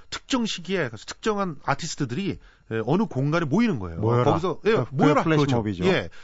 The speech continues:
Speaker 1: 그래서 그런 공연들이 앞으로 훨씬 더 많이 늘어날 것이다. 이런 것들은 주머니에 돈이 없어도 참여할 수 있고 즐길 수가 있으니까 더더욱 각광을 받을지 않을까, 이런 생각이 들고,
Speaker 2: 네.
Speaker 1: 무엇보다도 내년에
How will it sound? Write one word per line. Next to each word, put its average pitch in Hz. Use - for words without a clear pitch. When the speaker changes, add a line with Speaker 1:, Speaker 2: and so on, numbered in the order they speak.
Speaker 1:
그래서 226
그런 202
공연들이 160
앞으로 -
훨씬 -
더 156
많이 101
늘어날 110
것이다. -
이런 175
것들은 190
주머니에 175
돈이 131
없어도 127
참여할 202
수 -
있고 143
즐길 180
수가 151
있으니까 107
더더욱 123
각광을 127
받을지 101
않을까, 87
이런 92
생각이 92
들고, 110
Speaker 2:
네. 92
Speaker 1:
무엇보다도 190
내년에 151